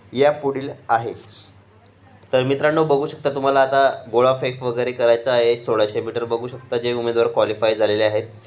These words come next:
तर पुरुष उमेदवारांसाठी तुम्हाला सांगतो मित्रांनो मी बघा, इथं पुरुष उमेदवारांसाठी, ठीक आहे, तर पुरुष उमेदवारांसाठी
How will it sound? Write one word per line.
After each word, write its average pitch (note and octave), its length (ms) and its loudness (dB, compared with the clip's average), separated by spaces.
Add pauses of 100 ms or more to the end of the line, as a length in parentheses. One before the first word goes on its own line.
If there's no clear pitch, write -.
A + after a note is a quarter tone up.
(260)
तर C3+ 80 2
पुरुष D#3 380 -4
उमेदवारांसाठी D3 680 0
तुम्हाला C3+ 260 -2
सांगतो B2+ 280 -6
मित्रांनो A#2+ 340 -6
मी A#2+ 100 -10
बघा, A#2 260 -2 (1120)
इथं G#2 160 -8
पुरुष B2+ 400 -6
उमेदवारांसाठी, A2+ 760 -4
ठीक A#2+ 220 -12
आहे, - 280 -14 (2000)
तर B2+ 180 4
पुरुष C#3 420 -4
उमेदवारांसाठी B2+ 920 -4